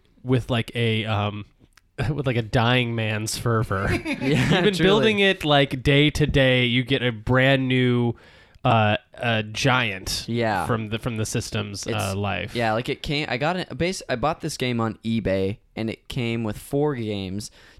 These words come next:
Speaker 2: two of which I beat for the first time this year, which are Super Mario World and Link, A Link to the Past,
Speaker 1: Oof.
Speaker 2: which I will, which I already started replaying Super Mario World on it, and it,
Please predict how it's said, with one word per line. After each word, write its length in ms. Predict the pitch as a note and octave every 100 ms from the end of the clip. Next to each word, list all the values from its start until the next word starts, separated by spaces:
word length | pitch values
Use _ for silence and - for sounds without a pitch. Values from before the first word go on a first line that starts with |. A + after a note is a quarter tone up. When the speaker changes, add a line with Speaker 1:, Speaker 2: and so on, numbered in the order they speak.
| -
Speaker 2:
two 220 | D#3+ F3+
of 120 | C3+
which 200 | B2+ -
I 220 | A#2 A2+
beat 280 | G#2 G#2 A#2
for 80 | -
the 60 | A2+
first 240 | A2+ G#2+
time 180 | A2+ A2
this 160 | G#2+ -
year, 120 | G2+
which 160 | G2+ -
are 60 |
Super 260 | - A2 G#2
Mario 320 | G#2 G2+ G2+
World 340 | G2 G2+ G2+ - -
and 320 | A2 G#2 G2+ -
Link, 220 | G#2 G2+ -
A 60 | A2+
Link 200 | A2 G#2+
to 80 | G#2+
the 60 |
Past, 520 | G2+ B2 A2 G#2 - -
Speaker 1:
Oof. 340 | A2 - -
Speaker 2:
which 160 | D#3 -
I 160 | F3
will, 320 | E3+ D#3+ C#3+ -
which 180 | C3
I 60 | C3+
already 180 | B2+ A#2+
started 280 | - A2+ A2
replaying 380 | G#2 A#2 G#2+ G#2
Super 180 | G2+
Mario 280 | A2 G#2+ G#2
World 220 | G2 F#2+
on 160 | G2 F#2+
it, 120 | F2
and 100 | D#2
it, 100 | G2+